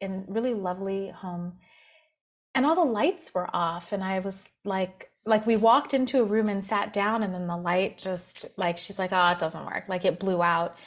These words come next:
And she was saying how sometimes the energy just caused things to blow out.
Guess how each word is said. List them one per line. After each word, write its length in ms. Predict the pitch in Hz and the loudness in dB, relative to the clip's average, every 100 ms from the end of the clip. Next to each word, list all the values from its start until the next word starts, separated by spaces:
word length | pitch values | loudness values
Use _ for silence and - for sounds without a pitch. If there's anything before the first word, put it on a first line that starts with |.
| - - _ - | -20 -20 _ -2
And 240 | 214 214 | 2 2
she 160 | - 226 | 0 0
was 180 | 214 | 0
saying 240 | - 196 190 | 0 -2 -4
how 320 | 196 196 190 | -2 0 0
sometimes 560 | 185 190 202 202 190 185 | -2 -4 -4 -6 -6 -6
the 140 | 185 | -6
energy 400 | 175 185 180 185 | -6 -6 -6 -8
just 340 | 180 180 175 | -6 -6 -6
caused 360 | - 175 175 - | -8 -6 -6 -8
things 300 | - 180 175 | -8 -6 -8
to 100 | - | -10
blow 280 | 185 175 170 | -8 -6 -4
out. 360 | 180 185 180 | -4 -4 -4